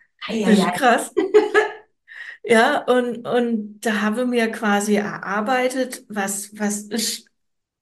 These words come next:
Speaker 2: in mir drin und was will ich eigentlich machen? Was würde ich auch machen wollen, wenn ich gar kein Geld dafür kriege würd?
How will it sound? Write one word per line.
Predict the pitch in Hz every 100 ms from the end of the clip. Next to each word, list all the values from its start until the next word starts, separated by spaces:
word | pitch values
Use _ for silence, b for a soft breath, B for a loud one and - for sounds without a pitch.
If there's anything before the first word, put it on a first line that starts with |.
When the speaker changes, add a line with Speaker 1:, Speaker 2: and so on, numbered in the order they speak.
| _ _ -
Speaker 2:
in | 233 226
mir | 214 202
drin | - 240 311 349
und | 233 214 208
was | 202 -
will | 220 214
ich | 208 - -
eigentlich | 170 185 202 202
machen? | 185 185 190
Was | 214 233 240
würde | 254 269
ich | - -
auch | 226
machen | 220 202 208 233
wollen, | 214 214 208
wenn | 196 196
ich | 196 -
gar | 180 160 -
kein | 190 175 175
Geld | 175 175 -
dafür | - 185
kriege | 180 196 185 190
würd? | 165 -